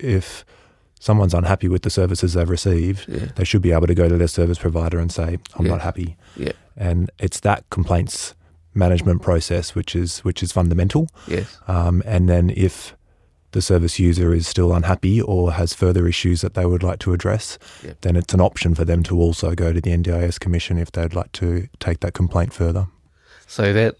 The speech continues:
Speaker 2: process, that whole process, the complaint initially with the service provider, then up and up and up,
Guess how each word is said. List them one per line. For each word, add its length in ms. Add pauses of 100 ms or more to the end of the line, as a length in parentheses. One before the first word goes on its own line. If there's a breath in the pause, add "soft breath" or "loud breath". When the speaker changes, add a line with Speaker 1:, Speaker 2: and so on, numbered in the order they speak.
(100)
Speaker 2:
process, 640
that 140
whole 200
process, 600
the 180
complaint 640 (340 loud breath)
initially 380
with 180
the 100
service 380
provider, 380
then 200
up 140
and 100
up 140
and 60
up, 180